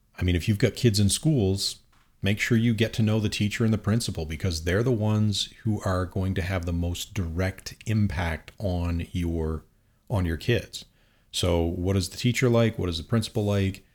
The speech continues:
And don't be afraid to just have a conversation and talk to them. Be like, "Hey, you know, like, what are you teaching? What are you doing? Blah, blah, blah."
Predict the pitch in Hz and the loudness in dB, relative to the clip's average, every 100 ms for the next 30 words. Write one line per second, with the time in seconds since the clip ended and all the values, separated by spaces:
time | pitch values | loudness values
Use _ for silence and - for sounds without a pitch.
0 | _ _ _ - 120 123 - - 190 196 | _ _ _ 0 2 2 -4 -2 0 2
1 | 127 - 92 92 87 85 87 - - - | 0 0 -2 -2 -2 -4 -4 -4 -10 -14
2 | - 123 107 - 92 85 - - 82 - | -4 -2 -2 -2 -2 -2 -4 -2 -4 -2
3 | 85 73 85 78 92 87 87 92 101 180 | -4 -2 -4 -4 -4 -2 0 0 2 4
4 | 143 82 87 85 87 85 - 92 90 - | 2 2 -2 -2 -2 -4 -6 -4 -4 0
5 | 127 - 120 113 90 85 101 117 110 92 | -2 2 2 2 0 0 2 2 2 0
6 | 80 78 107 117 | -2 0 2 2